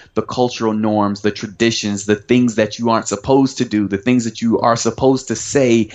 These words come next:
um, you know, all of that type stuff. So just being able to spend that time, um, not only studying in Chicago with my cohort, but also studying in, um, in Spain and South Africa, uh, Chile,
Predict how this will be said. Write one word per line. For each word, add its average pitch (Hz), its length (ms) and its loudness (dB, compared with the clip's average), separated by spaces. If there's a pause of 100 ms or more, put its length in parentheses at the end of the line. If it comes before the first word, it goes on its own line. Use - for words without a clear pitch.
(260)
um, 104 580 2 (520)
you 156 100 -4
know, 151 120 2
all 147 300 0
of 151 60 4
that 131 140 2
type 120 200 -2
stuff. 127 220 0
So 131 140 -8
just 151 360 -4
being 139 160 -2
able 131 140 -4
to 117 80 -12
spend 135 360 -4
that 113 200 -2
time, 113 560 -2 (340)
um, 110 240 0
not 113 200 2
only 139 160 -2
studying 127 480 0
in 110 120 -8
Chicago 120 640 -2
with 107 220 -8
my 98 140 -2
cohort, 107 480 -4
but 101 100 0
also 110 300 0
studying 110 560 -2
in, 104 380 -2
um, 98 420 0 (260)
in 113 160 0
Spain 120 680 0
and 95 120 -2
South 107 380 0
Africa, 107 840 -2
uh, 92 200 -4
Chile, 110 920 2